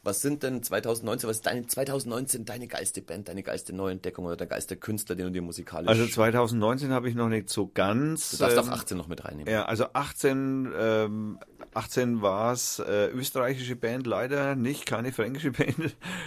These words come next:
Speaker 2: Ähm, die, äh, aus Wien sind die. Das ist, ähm, Bi-,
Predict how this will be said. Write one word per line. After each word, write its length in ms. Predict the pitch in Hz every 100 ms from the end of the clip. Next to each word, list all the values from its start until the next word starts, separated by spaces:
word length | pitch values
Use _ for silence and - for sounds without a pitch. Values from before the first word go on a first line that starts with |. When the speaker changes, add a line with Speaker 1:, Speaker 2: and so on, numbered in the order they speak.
| - -
Speaker 2:
Ähm, 720 | 101 101 101 95 98 98 95 -
die, 380 | 101 101 98 95
äh, 140 | -
aus 340 | 90 85 90 92
Wien 380 | 113 160 156 151
sind 280 | - 143
die. 440 | 135 139 147 147 - -
Das 360 | 113 101 -
ist, 720 | - 98 101 98 95 - - - 87
ähm, 540 | 87 87 87 90 92 -
Bi-, 200 | -